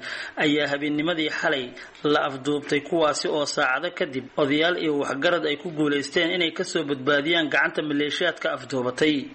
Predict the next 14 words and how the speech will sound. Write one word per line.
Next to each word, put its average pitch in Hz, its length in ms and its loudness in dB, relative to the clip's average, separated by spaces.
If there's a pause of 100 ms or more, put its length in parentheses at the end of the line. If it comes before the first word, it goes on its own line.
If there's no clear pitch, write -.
(260)
Sawirro 127 500 0
waaweyn 156 380 0
oo 151 160 -2
madaxweynaha 147 560 0
maamulka 156 440 -2
Koonfur 143 440 0
Galbeed 131 480 2
lagu 143 180 2
muujinayay 151 720 0
inuu 170 160 0
yahay 139 240 0
musharax 151 400 0
madaxweynaha 147 560 0
Soomaaliya 139 580 0